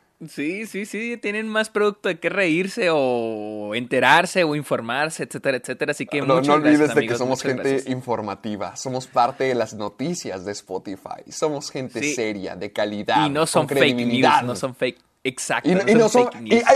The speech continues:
Speaker 2: es más, por eso mismo tenemos las mejores noticias de cine de todo el lugar, porque nosotros no hablamos de fake news, nosotros no,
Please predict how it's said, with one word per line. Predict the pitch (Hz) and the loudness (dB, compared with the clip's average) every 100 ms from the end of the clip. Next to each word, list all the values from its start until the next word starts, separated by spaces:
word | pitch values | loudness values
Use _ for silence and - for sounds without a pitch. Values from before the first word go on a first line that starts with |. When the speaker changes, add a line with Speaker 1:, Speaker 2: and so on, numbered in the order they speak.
| 240 277 | 8 8
Speaker 2:
es | |
más, | 247 262 - - - | 6 4 -2 -20 6
por | 240 240 | 10 10
eso | 294 415 453 440 453 | 8 4 6 8 8
mismo | 440 381 247 | 6 6 6
tenemos | 233 208 214 240 | 6 6 6 6
las | 240 208 | 4 4
mejores | 156 170 202 233 | 2 4 2 2
noticias | 170 165 170 180 | 0 0 -2 -2
de | 143 | -4
cine | - 143 151 | -4 -2 -2
de | 135 | -2
todo | - 131 147 | 0 2 2
el | |
lugar, | 123 110 104 - - | 2 2 0 -2 -8
porque | 120 123 117 | -4 -2 0
nosotros | 117 151 147 185 | 0 0 0 0
no | 156 | 2
hablamos | 147 147 156 | 4 4 2
de | 156 | -2
fake | - 120 127 | 0 0 0
news, | 113 92 - | -4 -6 -6
nosotros | 113 131 127 156 | -6 -4 -2 0
no, | 165 | 2